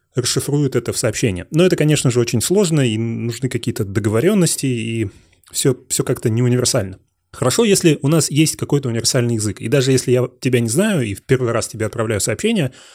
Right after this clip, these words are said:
то ты будешь знать, как его понять, как его расшифровать и как получить пользу.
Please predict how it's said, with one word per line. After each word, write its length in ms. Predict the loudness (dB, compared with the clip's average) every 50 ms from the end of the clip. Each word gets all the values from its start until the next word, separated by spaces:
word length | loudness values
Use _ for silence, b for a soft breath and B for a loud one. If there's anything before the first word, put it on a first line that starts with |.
| B B
то 80 | B -6
ты 300 | -2 0 2 2 2 0 B B B B B B B B -2
будешь 320 | 0 0 2 2 2 2
знать, 340 | 2 2 2 0 0 -2 -6 b b b b
как 200 | b -4 -2 0
его 180 | 2 2 2 2
понять, 480 | 0 0 -2 0 0 0 -2 -2 -6 b b b b b
как 200 | -6 -6 -2 0
его 180 | 2 2 2 2
расшифровать 600 | 0 -2 -4 -2 -2 0 0 0 0 -2 -4 -10 b b b b
и 80 | b -2
как 200 | -2 -2 0 0
получить 540 | 2 0 0 2 0 -2 -2 -2 -4 -10 -4 0
пользу. 340 | 2 2 2 2 -2 -8